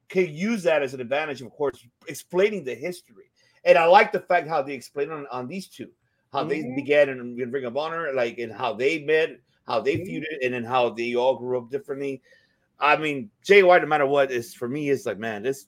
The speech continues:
Speaker 1: this guy is another level. Same likewise with Jay Lethal, man. He's does, he's still, he will never disappoint me of what he does. Yeah, I, I just hope that they keep him as a
Speaker 2: Mm-hmm.
Speaker 1: backstage role in the future if he, if he plans to retire.
Speaker 2: Yeah.
Speaker 1: 'Cause that guy
Speaker 2: Yeah.
Speaker 1: is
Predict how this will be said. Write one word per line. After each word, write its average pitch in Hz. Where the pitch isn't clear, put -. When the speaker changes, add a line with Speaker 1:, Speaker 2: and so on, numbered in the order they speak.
Speaker 1:
this 147
guy 117
is 104
another 107
level. 110
Same 240
likewise 233
with 214
Jay 214
Lethal, 220
man. 135
He's 156
does, 175
he's 165
still, 190
he 165
will 175
never 170
disappoint 151
me 123
of 120
what 123
he 123
does. 117
Yeah, 135
I, 160
I 156
just 147
hope 175
that 143
they 170
keep 160
him 220
as 160
a 160
Speaker 2:
Mm-hmm. 165
Speaker 1:
backstage 190
role 139
in 127
the 123
future 127
if 113
he, 120
if 120
he 120
plans 117
to -
retire. 226
Speaker 2:
Yeah. 185
Speaker 1:
'Cause -
that 165
guy 131
Speaker 2:
Yeah. 117
Speaker 1:
is 170